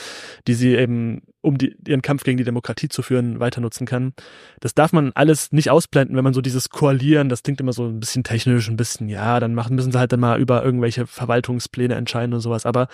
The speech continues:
das ist das Problem. Wir haben's ja ein ganz kleines bisschen jetzt schon in Thüringen gesehen, die A F D, selbst wenn sie Verantwortung bekommt, sie hatte in Thüringen, hatte sie diese hohe Verantwortung, diese erste Sitzung im Landtag da zu leiten,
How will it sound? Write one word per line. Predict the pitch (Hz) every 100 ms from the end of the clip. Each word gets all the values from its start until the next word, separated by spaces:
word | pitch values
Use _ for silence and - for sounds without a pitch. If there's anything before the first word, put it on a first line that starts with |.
| - - - - -
das | 131
ist | 165
das | 160
Problem. | 147 147 151
Wir | 135
haben's | 175
ja | 165
ein | 139
ganz | 151 190
kleines | - 170 -
bisschen | 170 - 139
jetzt | -
schon |
in | 139
Thüringen | - 165 131 117
gesehen, | 123 123 135
die | 120
A | 123
F | 123
D, | - 139 147 - - - -
selbst | 170 -
wenn | 196
sie | 196
Verantwortung | 175 170 175 165
bekommt, | 156 190 165
sie | 143
hatte | 160
in | 135
Thüringen, | 156 143 131 123
hatte | 151
sie | 143 139
diese | 127 127
hohe | 156 170
Verantwortung, | 151 143 151 143 143
diese | 131 123
erste | 123 135 -
Sitzung | 120 151 - 131
im | 120
Landtag | 123 147 120 110
da | 110
zu | 107 123
leiten, | 120 147 160